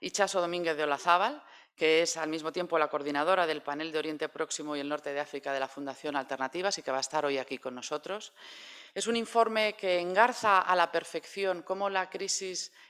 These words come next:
climática se, se, se engarza, valga la redundancia, con la crisis social, con la crisis social y económica, eh, con movimientos políticos,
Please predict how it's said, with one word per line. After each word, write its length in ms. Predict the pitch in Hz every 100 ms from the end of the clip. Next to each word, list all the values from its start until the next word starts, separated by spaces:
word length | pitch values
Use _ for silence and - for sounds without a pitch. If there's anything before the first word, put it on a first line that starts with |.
| _
climática 840 | 165 165 180 180 170 170 156 151 - - -
se, 580 | - - 175 160 151 151
se, 800 | - - 165 147 147 143 139 135 -
se 140 | -
engarza, 460 | 143 151 180 - 139
valga 260 | 151 151
la 100 | 147
redundancia, 720 | 147 139 143 151 156 160 139 135 - -
con 180 | - 147
la 160 | 151 147
crisis 540 | 190 202 - 180 -
social, 680 | - - 147 - 180 165 160 - - _
con 160 | - 147
la 120 | 147
crisis 280 | 170 180 202
social 460 | - 160 180 175
y 100 | 160
económica, 840 | 151 147 147 160 156 147 156 151 151 - - -
eh, 140 | - 151
con 180 | 175
movimientos 680 | 165 160 156 170 190 196 190
políticos, 880 | - 156 170 - 156 160 160 160 -